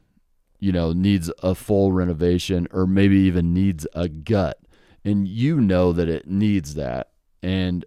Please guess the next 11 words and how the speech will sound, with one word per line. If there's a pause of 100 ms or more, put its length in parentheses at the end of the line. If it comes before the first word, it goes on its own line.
so (880)
the
seller (140)
is
thinking, (480)
"Well,
you
only
have
to
do